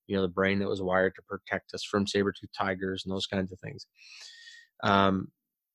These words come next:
that brain craves routine and habit. And so a massive part of motivation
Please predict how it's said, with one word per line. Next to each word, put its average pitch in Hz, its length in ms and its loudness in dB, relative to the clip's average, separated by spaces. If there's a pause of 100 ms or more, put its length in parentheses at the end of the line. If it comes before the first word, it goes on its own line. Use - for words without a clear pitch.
that 123 480 4
brain 117 640 2 (100)
craves 113 680 4
routine 101 580 0
and 92 160 0
habit. 87 540 -4 (1080)
And 101 220 0
so 101 480 8 (1600)
a 120 60 4
massive 127 580 8
part 127 360 10
of 113 160 6
motivation 104 880 10